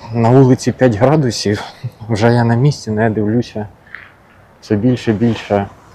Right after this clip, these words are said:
Там, де раніше продавці стояли, все більше, більше машин. Тому, я думаю, тут також закривається сезон.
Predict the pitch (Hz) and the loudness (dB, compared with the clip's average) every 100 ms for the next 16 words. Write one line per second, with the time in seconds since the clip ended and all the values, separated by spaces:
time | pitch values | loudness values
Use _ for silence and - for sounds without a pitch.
0 | - - 104 107 104 104 104 104 - - | -20 -6 -2 2 2 2 0 -2 -6 -4
1 | 104 98 101 160 - 123 117 117 117 113 | 0 0 0 -2 0 0 0 0 -2 -4
2 | - - - - - - - - 110 120 | -10 -20 -20 -20 -20 -20 -10 -2 0 2
3 | 123 110 104 113 113 120 107 - - - | 0 -2 -4 -4 0 0 0 -2 -18 -20
4 | - - - 120 117 - 104 92 85 - | -20 -20 -10 -2 -2 -2 -2 -4 -6 -14
5 | - - - _ - - _ - _ _ | -20 -20 -20 _ -20 -20 _ -20 _ _
6 | _ _ - - _ _ _ _ 113 117 | _ _ -20 -20 _ _ _ _ -2 2
7 | 120 110 113 110 104 - - 139 147 95 | 4 4 2 2 0 -2 -4 -4 -2 -6
8 | 87 92 92 107 104 95 92 101 - 107 | -8 -10 -8 -8 -6 -8 -10 -10 -6 -4
9 | 139 160 | -2 -2